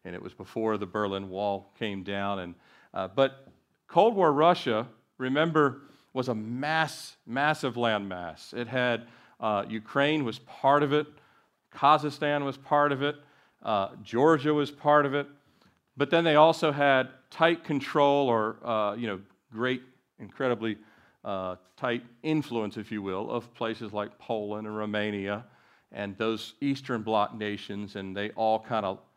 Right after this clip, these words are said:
walked in lockstep, uh, with Russia or the former Soviet Union.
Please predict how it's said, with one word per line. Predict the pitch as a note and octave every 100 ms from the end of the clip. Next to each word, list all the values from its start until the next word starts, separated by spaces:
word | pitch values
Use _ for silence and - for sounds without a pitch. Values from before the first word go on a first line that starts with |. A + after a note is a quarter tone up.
| _
walked | G#2+ G#2+ G#2+
in | G2
lockstep, | F#2 F#2+ - - - G#2+ F#2 _ _ _ -
uh, | G2+ F#2 -
with | G#2 F#2+
Russia | G2+ G2+ - G2
or |
the | F#2
former | - G#2 G2
Soviet | F#2+ - G2 F#2+ G#2
Union. | B2+ A#2 E2+